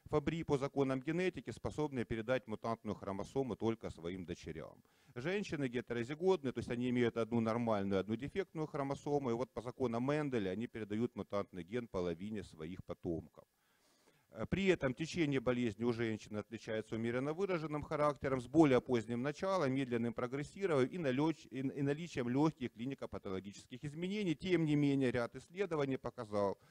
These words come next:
что наличие признаков тяжелого течения болезни и у гетерозиготных женщин. При этом, э, механизм, посредством которого у гетерозиготных женщин развиваются клинические симптомы болезни Фабри,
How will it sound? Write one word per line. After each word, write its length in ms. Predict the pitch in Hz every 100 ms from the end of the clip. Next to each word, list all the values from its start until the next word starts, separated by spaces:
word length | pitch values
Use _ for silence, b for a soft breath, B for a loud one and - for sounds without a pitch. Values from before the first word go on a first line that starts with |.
| b b
что 180 | - 147
наличие 360 | 139 160 156
признаков 540 | 139 151 143 135 131 -
тяжелого 500 | 143 143 127 107 101
течения 480 | 104 - 104 95 95
болезни 520 | 113 139 165 135 107
и 220 | 123 139
у 180 | 123 120
гетерозиготных 1040 | 92 107 - 117 95 92 85 92 95 92 - b b
женщин. 560 | 92 92 87 67 - - _ _ b b b b b b
При 200 | 160 190
этом, 360 | 139 123 135 131
э, 180 | 131 143
механизм, 480 | 151 180 180 139
посредством 500 | 143 131 139 131 135
которого 480 | - 143 147 131 120
у 60 | 127
гетерозиготных 760 | 131 127 117 131 135 123 127
женщин 340 | 113 120 113 113
развиваются 540 | 110 120 113 113 127
клинические 520 | 143 160 202 - -
симптомы 440 | 156 147 139 147 139
болезни 400 | 135 135 127 127
Фабри, 440 | 131 - 135 131